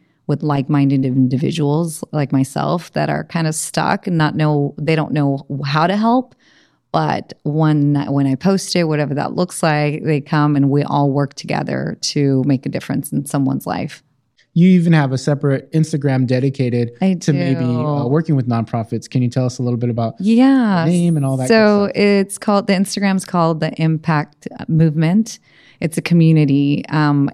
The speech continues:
Speaker 1: and what we, what I do there is I just post different drives that we're doing,
Speaker 2: Mm, okay.
Speaker 1: whether we're connecting with, like, a sh-, women's shelter in Pomona, another shelter where we're, we're,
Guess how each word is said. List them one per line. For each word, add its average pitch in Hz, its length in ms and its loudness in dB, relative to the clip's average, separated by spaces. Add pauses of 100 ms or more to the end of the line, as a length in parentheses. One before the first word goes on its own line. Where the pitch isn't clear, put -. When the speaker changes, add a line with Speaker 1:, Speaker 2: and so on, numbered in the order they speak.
Speaker 1:
and 151 420 2
what 147 260 -2
we, 143 180 0
what 156 180 2
I 147 120 0
do 151 200 0
there 143 220 2
is 143 100 0
I 147 120 0
just 156 260 -4
post 147 380 -2
different 147 420 -2
drives 143 360 -2
that 147 140 -2
we're 139 140 0
doing, 139 480 -2
Speaker 2:
Mm, 175 340 2
okay. 131 80 -6
Speaker 1:
whether 151 480 2
we're 143 500 0 (120)
connecting 151 640 2
with, 139 420 0
like, 139 340 -4
a 147 140 0
sh-, - 120 -2
women's 160 360 4
shelter 143 560 -2
in 139 140 2
Pomona, 175 680 2
another 151 400 0
shelter 147 400 -4
where 139 120 0
we're, 135 140 -4
we're, 139 220 -4